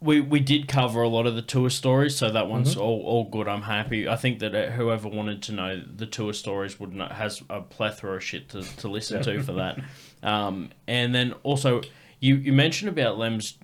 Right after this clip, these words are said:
Speaker 1: generosity and how much he
Speaker 2: Mm-hmm.
Speaker 1: was willing to give stuff away. You just, um, spoke about drinks and that. What's the most, um, generous story that you ever heard from t-, to-, tour with, with Lemmy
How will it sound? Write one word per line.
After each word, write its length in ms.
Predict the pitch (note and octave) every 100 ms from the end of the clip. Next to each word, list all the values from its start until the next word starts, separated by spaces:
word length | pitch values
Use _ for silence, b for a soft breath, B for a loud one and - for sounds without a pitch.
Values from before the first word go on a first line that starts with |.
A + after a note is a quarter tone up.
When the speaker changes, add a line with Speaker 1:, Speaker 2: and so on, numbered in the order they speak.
| -
Speaker 1:
generosity 840 | C3+ C3 A2 G2 G2+ - F#2+ F#2+ G2
and 100 | G2
how 140 | G#2
much 260 | G2 F#2 C3+
he 60 | C3+
Speaker 2:
Mm-hmm. 80 | A#2
Speaker 1:
was 140 | -
willing 260 | A#2+ A#2 A#2
to 80 | G#2
give 280 | G2+ A2+ A2
stuff 360 | - A#2 G#2+
away. 220 | G#2 G2+
You 100 | F2+
just, 240 | F2+ G2+ - - -
um, 240 | G2 F#2 - -
spoke 340 | - G#2+ G2+
about 180 | G2+ -
drinks 300 | G2 G#2+ -
and 80 | G#2
that. 200 | F2+ E2+ B B B B
What's 320 | A#2 - -
the 140 | - A3
most, 680 | C3 G#2+ A2 A#2 - - - _ -
um, 600 | A2 G#2+ F2+ E2+ F2 - - B2
generous 480 | - A#2+ A#2 A2+ A2
story 440 | - - G#2 G#2 G#2+
that 120 | G#2
you 180 | F2 D#2
ever 220 | F#2 G2+
heard 360 | G2 G#2+ G#2
from 380 | F#2+ - G2+ G2 -
t-, 200 | - - -
to-, 340 | - G#2+ G#2 - B2+
tour 380 | - C3 G#2+ F#2
with, 320 | F#2 F2+ - - A2
with 220 | G2 -
Lemmy 360 | F#2 F#2+ F#2+